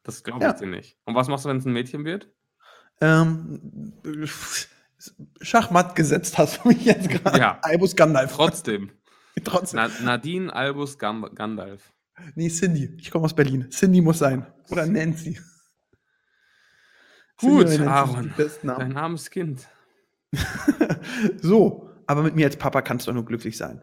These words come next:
Speaker 1: Das stimmt natürlich.
Speaker 2: Was geht sonst so?
Speaker 1: Was
Speaker 2: Was
Speaker 1: geht sonst
Speaker 2: haben
Speaker 1: so?
Speaker 2: wir
Speaker 1: Äh,
Speaker 2: noch?
Speaker 1: wir haben noch den Diss-Track von Mimi gegen Leon Mascher.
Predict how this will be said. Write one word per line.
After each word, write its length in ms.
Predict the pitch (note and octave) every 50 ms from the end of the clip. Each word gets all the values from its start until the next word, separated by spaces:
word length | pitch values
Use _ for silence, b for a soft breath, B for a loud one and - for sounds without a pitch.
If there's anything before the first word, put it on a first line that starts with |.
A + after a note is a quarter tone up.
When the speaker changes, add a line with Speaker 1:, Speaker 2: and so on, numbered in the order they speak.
| _ _
Speaker 1:
Das 140 | - G2+ -
stimmt 180 | - - E2+ C2
natürlich. 480 | D#2 - - - - - B2+ - _ _ B B B B B B B B B B B B B _ -
Speaker 2:
Was 220 | F3+ G#3+ A3 -
geht 160 | - A#3+ F3+
sonst 300 | D#3 D#3 D#3 D3+ - - -
so? 180 | C3 A#2+ - - - _ _ B B B B B B
Speaker 1:
Was 20 |
Speaker 2:
Was 140 | C#3+ C3+ B2+
Speaker 1:
geht 100 | - - -
sonst 160 | F3 F#3 -
Speaker 2:
haben 120 | - C3
Speaker 1:
so? 60 | C3
Speaker 2:
wir 80 | C3 A#2+
Speaker 1:
Äh, 40 | A#2
Speaker 2:
noch? 140 | A#2+ A#2+ A#2
Speaker 1:
wir 60 | C#3+
haben 80 | D#3 D#3
noch 180 | D#3 D#3 -
den 240 | - C#3+ C3+ C3 B2+
Diss-Track 560 | C3 E3 G3 G3 - - - G3 F3+ - - -
von 340 | - D3 C3+ C3+ C3 B2 G#2+
Mimi 520 | A#2 B2 B2 B2+ D3+ F#3+ A3 A#3+ A3+ G#3+
gegen 300 | F#3+ F3 D#3+ D3+ D#3 D3+
Leon 240 | D3 D3+ D#3 D#3 D3
Mascher. 580 | C#3 B2+ B2 B2+ - - C3 B2 D3 A3+ C4